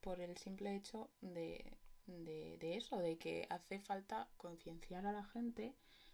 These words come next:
de lo que es una enfermedad, que, que esta enfermedad no es, "Ah,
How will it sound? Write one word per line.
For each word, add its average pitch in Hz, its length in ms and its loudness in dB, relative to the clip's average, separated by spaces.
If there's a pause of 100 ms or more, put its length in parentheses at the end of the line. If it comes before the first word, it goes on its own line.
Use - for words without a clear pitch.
de 170 140 0
lo 156 140 -2
que 160 200 -2
es 226 120 -2
una 185 140 2
enfermedad, 165 640 4
que, - 500 -2 (640)
que 185 120 2
esta 202 160 2
enfermedad 196 480 4
no 185 240 4
es, 180 300 6 (640)
"Ah, 240 280 10